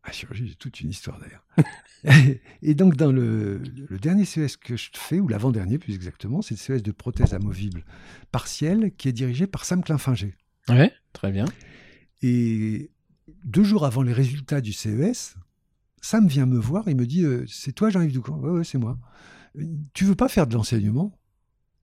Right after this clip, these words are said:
Speaker 1: Je dis, euh, « Je sais pas, j'y ai vraiment jamais pensé. Moi, je suis là uniquement parce que j'aurais fait bien faire ma thèse. » À l'époque, c'était la thèse de troisième cycle,
Speaker 2: Mmh, mmh.
Speaker 1: pour avoir le droit au dépassement. <laughs> Non, mais je suis désolé de dire les choses telles qu'elles sont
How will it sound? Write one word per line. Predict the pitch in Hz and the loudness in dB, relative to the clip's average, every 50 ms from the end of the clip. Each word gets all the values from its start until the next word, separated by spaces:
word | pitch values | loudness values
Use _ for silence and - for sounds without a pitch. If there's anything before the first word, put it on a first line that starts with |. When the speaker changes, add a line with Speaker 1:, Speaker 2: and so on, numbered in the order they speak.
| _ _ - - - - - - | _ _ -20 -20 -20 -20 -20 -16
Speaker 1:
Je | 73 | -12
dis, | 82 78 | -12 -12
euh, « | 71 71 - - - - - 78 73 - | -12 -14 -16 -20 -20 -20 -20 -20 -20 -20
Je | - - | -20 -10
sais | - | -8
pas, | - - | -6 -6
j'y | 82 - - | -6 -8 -10
ai | |
vraiment | - - - - - 90 | -10 -10 -12 -12 -10 -10
jamais | 95 82 76 85 104 | -10 -8 -8 -8 -2
pensé. | - 170 190 - 285 | 0 0 2 4 6
Moi, | 254 196 143 113 | 6 6 6 4
je | - | 2
suis | - - | -4 -8
là | 107 110 | -6 -4
uniquement | 113 110 113 110 - 175 175 | -4 -4 -6 -4 -2 -2 -2
parce | 151 - | -2 -2
que | - 117 | -6 -8
j'aurais | 95 107 113 110 | -8 -6 -6 -6
fait | - - 117 | -6 -6 -6
bien | 110 110 131 143 | -2 0 0 0
faire | 131 - 156 139 | 2 0 0 0
ma | 123 117 113 | 0 0 -2
thèse. » | - 135 131 110 92 - - - - - - - - - 139 135 - - _ _ _ - | -2 -2 -4 -4 -4 -10 -16 -20 -20 -20 -20 -20 -18 -18 -18 -18 -20 -20 _ _ _ -8
À | - 110 | -6 -6
l'époque, | 104 101 - - - | -2 0 0 0 0
c'était | - 117 - - 117 117 | 0 -4 -2 0 0 2
la | 110 104 110 | 2 0 0
thèse | - 120 113 | 0 0 0
de | 92 107 | 0 0
troisième | - - - 110 101 117 120 | -2 -2 -2 -2 0 -2 -2
cycle, | - - - 120 131 143 143 87 82 - | -2 2 4 4 4 4 2 -2 -4 -2
Speaker 2:
Mmh, | 117 127 | -2 -2
mmh. | 143 - - - - | -2 -4 -8 -16 -16
Speaker 1:
pour | - - - | -10 -6 -6
avoir | 95 - - 131 120 - | -6 -4 -4 -6 -4 -4
le | 113 117 | -4 -4
droit | - 123 127 127 | -2 -2 0 2
au | 127 | 2
dépassement. | 104 135 - - 117 - - - 147 175 190 | 4 2 2 2 0 0 0 0 0 2 2
<laughs> | - - - - _ - _ _ _ - | 0 0 -2 -4 _ -20 _ _ _ 4
Non, | 160 151 | 6 6
mais | 185 175 151 | 6 6 4
je | 131 - | 2 -2
suis | - 131 | -4 -4
désolé | 131 135 123 139 139 147 151 | -2 -2 0 0 0 0 -2
de | 131 | -2
dire | 113 123 131 135 | -4 -2 0 0
les | 120 117 | 0 0
choses | 110 - - 294 143 - | 2 4 4 4 4 4
telles | - - 330 339 | 6 6 6 8
qu'elles | - 113 104 | 6 2 0
sont | - - - 127 117 107 101 101 | 0 0 2 2 2 2 0 -2